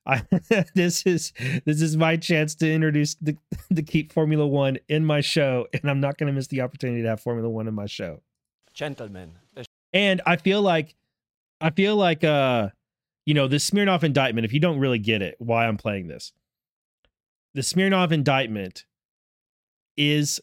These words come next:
Speaker 1: the guy asking the question. These,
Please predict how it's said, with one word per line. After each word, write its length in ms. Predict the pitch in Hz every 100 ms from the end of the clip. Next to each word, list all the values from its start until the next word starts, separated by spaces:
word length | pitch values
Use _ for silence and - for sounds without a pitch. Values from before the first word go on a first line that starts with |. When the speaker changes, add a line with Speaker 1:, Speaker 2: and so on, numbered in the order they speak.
| -
Speaker 1:
the 100 | 139
guy 280 | 131 127 127
asking 360 | 123 113 127
the 80 | 117
question. 560 | - 110 95 - 80 _ _ _ _ _ _ _ _ _ _ _ _ _ _ _ _ _
These, 380 | 127 143 139 -